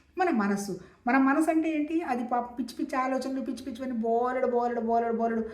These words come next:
విండోస్ అన్నీ ఓపెన్ చేసి ఎందులోంచి బయటికి రావాలో, ఎందులోకి వెళ్ళలాగా కన్ఫ్యూజన్లో ఉంది.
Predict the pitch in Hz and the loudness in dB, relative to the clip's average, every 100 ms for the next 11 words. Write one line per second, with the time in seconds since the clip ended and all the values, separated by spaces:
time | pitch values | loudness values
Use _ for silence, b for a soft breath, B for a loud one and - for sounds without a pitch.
0 | B B 220 254 277 269 240 233 226 247 | B B 0 4 4 4 0 0 0 0
1 | 247 240 233 233 226 247 254 247 220 226 | 0 0 0 0 0 0 0 0 2 0
2 | 220 220 214 220 220 214 240 247 226 226 | 0 2 4 4 4 2 0 -2 -2 -2
3 | 220 254 262 262 294 277 285 277 175 160 | -2 -4 -4 -2 -2 -4 -4 -6 -8 -10